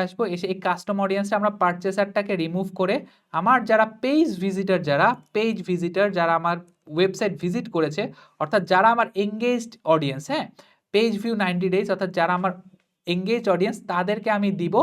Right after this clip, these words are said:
দিয়ে আমি হচ্ছে গিয়ে আমার এই ক্যাম্পেইনটা অ্যাডভান্টেজ প্লাস এটা থাকবে না। এটা হচ্ছে, এটাও সেম হচ্ছে গিয়ে আপনার কি থাকবে? এই অ্যাডভান্টেজ প্লাসটা অফ থাকবে। So দেখুন আমরা এনগেজড এবং এক্সিস্টিংয়ে আমরা কি করেছি? এনগেজডটাতে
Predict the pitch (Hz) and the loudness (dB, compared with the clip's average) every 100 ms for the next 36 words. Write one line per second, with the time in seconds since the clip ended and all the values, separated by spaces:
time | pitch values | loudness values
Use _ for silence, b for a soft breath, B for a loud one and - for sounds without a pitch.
0 | 330 B B - 147 233 226 202 202 202 | 0 B B -8 0 4 4 4 2 0
1 | 208 202 180 180 175 175 160 160 185 196 | 0 0 0 -2 -2 -4 -4 -2 -4 -2
2 | 165 151 180 175 180 - 160 156 165 175 | -2 -2 -2 -2 -4 0 0 0 -4 -2
3 | 175 156 151 180 151 B B - 156 196 | -4 -4 -4 -4 -6 B B -10 0 4
4 | 196 190 185 175 208 214 190 180 180 175 | 4 2 -2 0 0 0 -2 -4 -4 -6
5 | 180 175 175 180 190 214 220 180 156 147 | -4 -4 -4 -6 -6 -8 -4 -4 -2 -4
6 | 160 165 - 160 151 147 165 160 156 123 | -6 -8 -8 -6 -6 0 0 0 -6 -10
7 | - - _ _ _ _ _ _ _ _ | -12 -18 _ _ _ _ _ _ _ _
8 | - 262 254 254 311 - B B B - | 2 4 4 4 2 2 B B B -2
9 | 175 196 208 262 339 - _ _ _ _ | 0 4 4 4 2 -8 _ _ _ _
10 | _ _ _ 196 214 226 220 240 294 285 | _ _ _ 2 2 0 2 4 4 2
11 | 220 220 214 190 190 202 208 - 202 220 | -2 -2 0 2 2 -2 -6 -6 -4 -2
12 | 277 - 165 180 190 220 220 226 - 185 | -4 -2 -2 -2 -2 -2 -2 -2 -4 -4
13 | - - - _ 175 175 196 208 208 202 | -6 -12 -20 _ -4 0 0 0 0 0